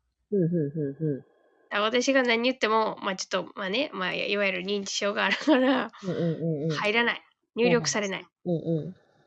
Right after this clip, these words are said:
Speaker 2: だから笑顔で、うん、うんってうなずいてる。
Speaker 1: なるほど。そしたら、いっぱい喋ってくれる。
Speaker 2: 会話が成立する。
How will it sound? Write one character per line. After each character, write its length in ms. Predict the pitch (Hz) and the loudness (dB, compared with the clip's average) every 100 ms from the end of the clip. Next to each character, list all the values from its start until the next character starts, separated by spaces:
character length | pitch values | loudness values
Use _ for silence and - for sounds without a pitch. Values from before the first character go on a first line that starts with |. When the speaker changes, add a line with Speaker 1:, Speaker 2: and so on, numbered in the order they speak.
| _ _ | _ _
Speaker 2:
だ 60 | - | -10
か 80 | 185 | -2
ら 20 | |
笑 140 | 226 240 | 2 2
顔 180 | 202 185 | 2 0
で、 120 | 180 | 0
う 40 | |
ん、 240 | 208 220 214 | 0 0 4
う 80 | 269 | 4
ん 60 | |
っ 20 | 262 | 2
て 180 | - - _ | -4 -6 _
う 80 | - | -4
な 140 | 196 180 | -2 -2
ず 80 | |
い 80 | 175 | -2
て 80 | 190 | -2
る。 180 | - - _ _ _ | -4 -6 _ _ _
Speaker 1:
な 120 | 190 175 | 2 2
る 80 | |
ほ 100 | 170 165 | 6 4
ど。 180 | 147 - _ _ _ _ | 4 0 _ _ _ _
そ 80 | 196 | -6
し 80 | - | -4
た 80 | 151 | -4
ら、 180 | 135 143 - _ _ _ _ _ _ | -4 -6 -14 _ _ _ _ _ _
い 40 | 165 | 0
っ 20 | |
ぱ 80 | 170 | 2
い 40 | |
喋 0 | |
っ 0 | |
て 100 | 165 | 4
く 40 | 175 | 4
れ 80 | |
る。 20 | 202 | 4
Speaker 2:
会 20 | |
話 80 | 214 | 0
が 120 | 196 | 0
成 200 | 165 - | 0 0
立 240 | 196 - | -4 -10
す 100 | - | -10
る。 160 | 175 | -10